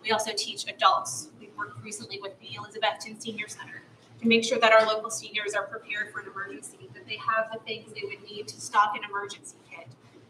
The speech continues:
and that they're able to be independent for about three days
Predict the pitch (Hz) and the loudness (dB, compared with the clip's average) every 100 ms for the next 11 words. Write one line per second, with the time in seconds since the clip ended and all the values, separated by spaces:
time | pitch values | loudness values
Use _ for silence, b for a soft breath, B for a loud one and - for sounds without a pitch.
0 | - 214 220 220 - 233 247 277 277 - | -6 -2 0 -2 -2 2 4 6 4 2
1 | 220 - 220 220 - 196 196 - 214 208 | -4 -4 -6 -8 -10 -4 -4 -2 -2 -2
2 | - - - - - - - - - 214 | -2 -16 -20 -20 -20 -20 -20 -20 -2 2
3 | - - 254 233 226 - - - - - | 2 0 0 2 4 4 0 -6 -6 -8